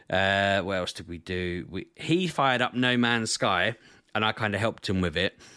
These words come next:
And I was actually, I, I, I felt the need to bring this up on the podcast because obviously I was very Mister, uh, negative about how they'd promised the world on this, and obviously after many updates they've got to the point where it's actually what they envisioned it being, and it actually seems really cool, and he really likes it,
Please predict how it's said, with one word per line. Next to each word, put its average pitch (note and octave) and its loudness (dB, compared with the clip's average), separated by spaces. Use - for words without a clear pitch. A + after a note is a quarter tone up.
And G#2+ 2
I A#2 4
was A#2 0
actually, - -2
I, A2 2
I, A2 0
I G#2 -4
felt B2 0
the G#2 -4
need A2 2
to - -8
bring G#2 0
this G#2 0
up G#2 -6
on G2 -2
the G2 -4
podcast F#2+ -2
because F#2+ -4
obviously G2 -2
I G2 2
was F#2 -4
very G2 0
Mister, F#2 -2
uh, F2+ 2
negative F2+ -2
about E2+ -4
how F2+ -2
they'd E2 -4
promised F2+ -4
the F2 -10
world F2 -2
on D#2+ -6
this, - -6
and F2 -2
obviously F2+ 0
after F2 -2
many F2 -2
updates - -6
they've - -6
got - -6
to - -14
the F2 -12
point - -6
where D2+ -6
it's - -8
actually - -8
what D#2 -10
they F2 -4
envisioned F2 -4
it - -10
being, F2 -2
and G#2+ -2
it - 2
actually A2+ 0
seems G#2 -2
really F#2 -2
cool, F2+ -4
and F2+ -4
he G2+ 0
really F#2 -2
likes - -2
it, E2+ -6